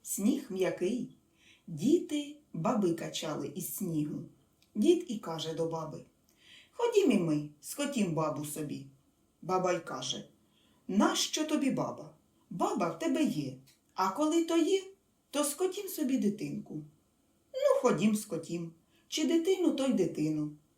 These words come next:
Пішли і давай дитину котить. І скотили, і давай дитині ніжки робить, і ручки, голову, вуха, рот,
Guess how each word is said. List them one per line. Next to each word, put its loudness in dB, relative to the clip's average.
Пішли 2
і 4
давай 4
дитину -2
котить. -12
І 2
скотили, 0
і 0
давай 6
дитині 4
ніжки 4
робить, 0
і 4
ручки, 0
голову, 0
вуха, 0
рот, 0